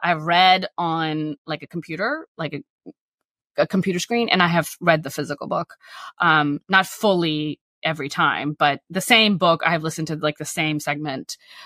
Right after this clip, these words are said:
um, and read the same segment in different formats. And I think it just, it depends on the book.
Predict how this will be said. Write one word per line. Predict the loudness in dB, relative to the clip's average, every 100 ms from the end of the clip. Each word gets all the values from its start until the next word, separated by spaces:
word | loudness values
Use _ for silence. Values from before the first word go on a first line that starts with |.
| 0
um, | 4 4 2
and | 2
read | 4 4
the | 0
same | -2 -4 -4
segment | -6 -6 -6
in | -6
different | -6 -8 -6
formats. | -4 -4 -6 -8 -20 -12 4
And | 4
I |
think | 6 4
it | 2
just, | 0 -2 -4 -14 -20 -2
it | 0
depends | 4 4 4
on |
the | 2
book. | 0 -2 -8